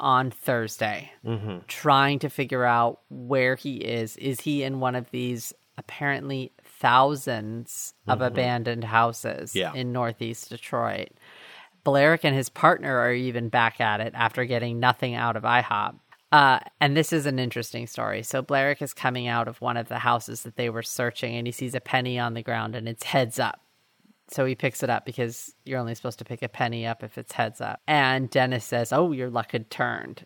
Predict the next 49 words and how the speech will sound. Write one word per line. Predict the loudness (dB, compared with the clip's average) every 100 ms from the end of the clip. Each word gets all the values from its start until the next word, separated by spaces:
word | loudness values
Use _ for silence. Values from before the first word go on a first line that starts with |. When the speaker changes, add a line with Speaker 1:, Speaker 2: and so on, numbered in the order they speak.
| _
Speaker 1:
And | -6 -6 -6 _ _ _
Blarick | -8 -6 -8
says, | -8 -8 -6
"Yeah, | -2 -4 -4 -12
this | -8 -8 -8
was | -10
gonna | -4 -2 -2
be | -6 -6
it." | -8 -10 _ _ _
And | 2 4 2
I | 4
thought | 8 8
he | 6
had | 2
tears | 4 4 4
in | 0
his | -2 2
eyes | 4 4 0
when | -4
he | -4
said | -2 0 4
it. | 2 0 -12 -18 -20 -12
This | -4
must, | -4 -4
this | -6 -4
is | -4
a |
hard | -2 0 0 -2
job. | -6 -6 -10 _ -6
Speaker 2:
Yeah, | -4 -4
it |
is. | -6 -12 -2
Speaker 1:
So | 6 6
him | 6 2 4
and | 4
his | 0 -2
partner | 2 2 0
go | -2 -2
for | 0 0
a | 0
short | 0 -2 -2
little | -2 -2
drive, | 0 2 2 -2 -8 -12 -6
and | -4
they | 0 -2
stop | -2 6 8 8 6
at | -6
this | -4 -6
house. | -6 -6 -6 -12 -14 -16